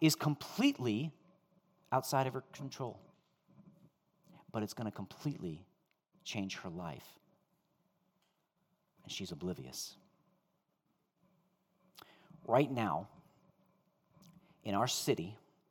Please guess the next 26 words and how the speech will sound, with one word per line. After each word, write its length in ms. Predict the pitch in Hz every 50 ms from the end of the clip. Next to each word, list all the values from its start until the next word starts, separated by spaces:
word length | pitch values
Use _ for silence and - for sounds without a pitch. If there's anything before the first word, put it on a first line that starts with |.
| _ _ _ _ _ _ _ _ _ _ _ _ - - - -
in 100 | - 98
our 120 | 95 98 95
district, 600 | - 131 123 - - - 87 87 - - - - - - - _ _ _ _ _ _ _ _ _ _ _ _ _ _ _ _ _ _ _ _ _
in 100 | - 98
our 80 | 90 90
state, 640 | - - - - - 143 113 95 95 - - - - - _ _ _ _ _ _ _ _ _ _ _ _ _ _ _ _ _ _ - -
in 120 | - 117 123
our 80 | 139
country, 580 | - - - 156 151 143 - - 131 117 104 95 - - -
and 140 | - 117 113
in 160 | 110 127 120
our 200 | 110 92 107 104
world, 580 | 101 95 95 113 113 104 95 87 80 82 - - - - _ _ _ - - - - -
decisions 760 | - - - - - - 139 139 - - 143 147 147 - - -
are 80 | 113
being 340 | 107 110 117 113 110 101 92
made 300 | 85 78 71 64 64 - - - _ _ _ _ _ _ _ _ _ _ _ _ _ _ _ _ _ - - - - -
that 120 | 113 107
are 100 | 110 104
completely 720 | - - 104 98 - - - 135 135 139 143 151 156 160 - - -
and 160 | - 135 135 -
totally 460 | - 113 104 98 92 90 90 92 - - - -
outside 380 | 80 76 - - - 98 90 87
of 100 | 87 82
our 100 | 78 78
control. 440 | 76 82 80 76 - - 69 73 -